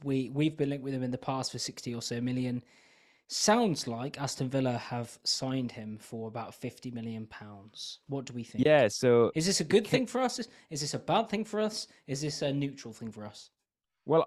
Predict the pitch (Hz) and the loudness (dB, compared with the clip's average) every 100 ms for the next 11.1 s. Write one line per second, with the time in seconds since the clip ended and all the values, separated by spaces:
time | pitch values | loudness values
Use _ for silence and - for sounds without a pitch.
0 | - 165 180 156 156 165 143 151 175 156 | 4 4 6 6 6 4 4 4 4 4
1 | 131 113 113 139 117 120 - 101 98 101 | 2 2 0 0 2 0 0 -4 -4 -2
2 | - 113 104 117 101 95 - 131 127 113 | 4 6 8 6 4 2 4 2 4 4
3 | 104 117 98 104 76 82 - 98 95 98 | 4 2 4 4 2 -2 0 2 2 -2
4 | - 95 87 90 87 82 _ _ _ _ | -2 -2 -2 -2 -2 -4 _ _ _ _
5 | - 110 123 135 123 104 98 113 123 - | 0 4 4 6 6 4 4 4 2 0
6 | 101 95 92 95 92 104 95 95 95 101 | 2 4 4 4 2 0 0 0 2 2
7 | 90 - 92 - - - 120 110 107 101 | 0 -2 -2 -4 -4 2 4 4 4 4
8 | - - - 123 147 - 107 120 104 - | 2 -10 0 2 2 0 0 2 2 2
9 | 117 98 87 90 98 - 101 101 92 101 | 2 2 0 0 -2 -2 -2 0 0 2
10 | 95 - 104 - 101 95 101 90 87 87 | 0 0 -4 -4 -2 0 2 2 2 0